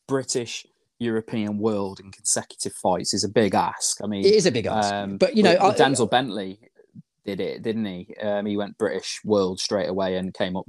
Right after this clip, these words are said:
Speaker 1: un-, unfortunately, a little bit short. Um, I, I, I think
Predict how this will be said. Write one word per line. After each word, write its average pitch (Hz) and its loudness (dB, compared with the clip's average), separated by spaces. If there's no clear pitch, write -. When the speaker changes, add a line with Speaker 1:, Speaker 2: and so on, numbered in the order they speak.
Speaker 1:
un-, 101 -6
unfortunately, 98 0
a - 2
little 95 -2
bit - -2
short. 92 0
Um, 95 -4
I, - -2
I, 113 2
I 107 -2
think 101 -10